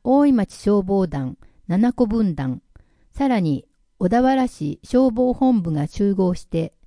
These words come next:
分列行進、車両行進などを行います。また、この日のために、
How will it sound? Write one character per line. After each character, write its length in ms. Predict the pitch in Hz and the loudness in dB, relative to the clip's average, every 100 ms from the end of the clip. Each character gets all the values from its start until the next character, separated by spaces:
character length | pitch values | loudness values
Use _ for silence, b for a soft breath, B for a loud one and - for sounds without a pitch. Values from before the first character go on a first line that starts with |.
| _ _ - | _ _ -2
分 200 | 240 262 | 4 6
列 240 | 254 247 - | 6 0 -4
行 240 | - 226 | 2 2
進、 340 | - 151 143 - _ _ _ _ | 2 -4 -4 -6 _ _ _ _
車 160 | - 196 | -4 0
両 220 | 240 269 | 2 0
行 200 | - 294 | 0 -4
進 280 | - 202 165 | -2 -2 -2
な 100 | 165 | -2
ど 220 | 156 143 | -2 -4
を 100 | 139 | -4
行 160 | - 185 | -4 -2
い 220 | 185 175 | 0 -2
ま 180 | 165 165 | -4 -6
す。 240 | - _ _ _ _ _ _ _ - | -10 _ _ _ _ _ _ _ -6
ま 140 | 175 | -6
た、 300 | - 190 190 _ - | -2 -4 -4 _ -4
こ 100 | 202 | 2
の 140 | 254 | 2
日 100 | 294 | 2
の 100 | 254 | 0
た 140 | - 165 | 0 -2
め 160 | 170 | -2
に、 240 | 156 143 | -4 -6